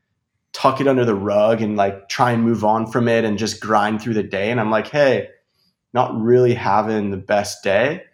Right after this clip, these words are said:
And who knows what it was, right? Like, maybe I just didn't get enough sleep. Maybe, like, I ate something that threw me off or, like, had a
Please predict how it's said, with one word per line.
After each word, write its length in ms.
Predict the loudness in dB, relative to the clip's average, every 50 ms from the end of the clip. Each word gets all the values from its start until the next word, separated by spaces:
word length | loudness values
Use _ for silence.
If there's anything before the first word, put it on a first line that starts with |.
| _ _ -12
And 100 | -8 -4
who 80 | -2 2
knows 280 | 2 4 4 2 0
what 100 | -2 -4 -4
it 80 | -2
was, 320 | -2 0 0 0 -2 0 0
right? 180 | 0 0 0
Like, 200 | 0 -2 -4 -2
maybe 280 | -2 -2 0 0 2 0
I 80 | 0
just 200 | 0 -2 -6 -4
didn't 200 | -4 -2 -2 -2
get 100 | -2 -2
enough 200 | 0 0 -2 -2
sleep. 680 | -2 -6 -6 -4 -4 -2 0 2 0 0 0 -4 -8 _ -6
Maybe, 220 | -4 -4 -2 2
like, 160 | 0 0 0
I 120 | 0 -4 -6 -4
ate 180 | -6 -6 -6 -4
something 300 | -4 -4 -4 -2 -2 -2
that 200 | -2 -2 -2 -6
threw 140 | -4 -2
me 140 | 0 0 2 2
off 440 | 2 2 4 2 2 0 -2 -6 -6
or, 160 | -4 -2 0
like, 240 | 0 0 0 0 -4 -8 _ _ _ _ _ _ -2
had 160 | 0 0 2
a 280 | 2 0 -2 -6 -12